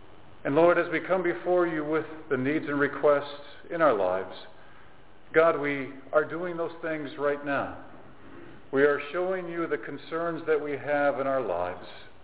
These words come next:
Lord, we also are hearing patiently as you provide guidance to us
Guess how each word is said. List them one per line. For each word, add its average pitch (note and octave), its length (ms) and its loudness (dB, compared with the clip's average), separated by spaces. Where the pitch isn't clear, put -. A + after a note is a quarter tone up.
Lord, D#3+ 300 6
we D#3+ 120 -2
also F3 500 2
are D3 200 6
hearing E3+ 460 0
patiently A#2+ 760 -2
as B2+ 140 2
you F3 100 0
provide D#3+ 600 4
guidance D#3 360 2
to D3+ 160 -4
us F2 280 -4